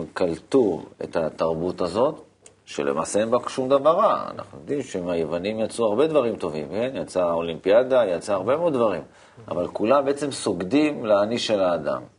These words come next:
שזה לא, זה לא נראה כזה שלילי, כי בעצם זה הטיפוח.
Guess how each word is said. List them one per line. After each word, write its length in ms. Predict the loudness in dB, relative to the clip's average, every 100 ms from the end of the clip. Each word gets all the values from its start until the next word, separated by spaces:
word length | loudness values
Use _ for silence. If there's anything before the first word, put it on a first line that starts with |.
| _ -20 -20 _ _ _ _ _ _
שזה 300 | -12 -6 -4
לא, 260 | -2 -4 -6 -10 -10 -6
זה 120 | 0
לא 100 | 2
נראה 180 | 4 2 -2 -6
כזה 240 | -2 0
שלילי, 340 | 0 -2 -4 -4
כי 140 | -6
בעצם 260 | -4 -6 -4
זה 260 | 0 2 2
הטיפוח. 680 | 0 -2 4 4 4 0